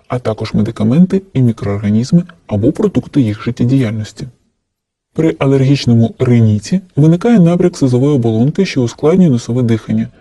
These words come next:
сухість і свербіння в носовій порожнині, чхання, слиновиділення.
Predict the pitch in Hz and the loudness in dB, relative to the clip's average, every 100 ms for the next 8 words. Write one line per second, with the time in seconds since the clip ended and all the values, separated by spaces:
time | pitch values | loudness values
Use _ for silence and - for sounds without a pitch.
0 | _ _ - 202 196 185 - - 127 135 | _ _ -4 -2 0 -2 -4 -6 -2 2
1 | 170 143 120 127 151 127 107 110 110 107 | 4 4 0 0 -2 -2 -4 0 2 2
2 | 107 _ - - 127 117 117 - - - | 0 _ -18 -2 0 2 0 -6 -14 0
3 | 165 151 113 107 104 107 107 | 2 4 0 -2 -2 -2 -4